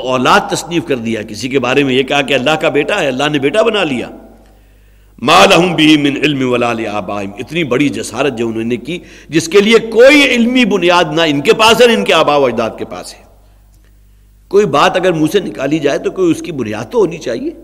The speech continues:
कोई इल्मी दलील, कोई मंतकी दलील तो हो।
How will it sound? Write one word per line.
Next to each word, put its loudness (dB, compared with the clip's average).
कोई 2
इल्मी 2
दलील, 2
कोई 2
मंतकी -2
दलील 2
तो 0
हो। -2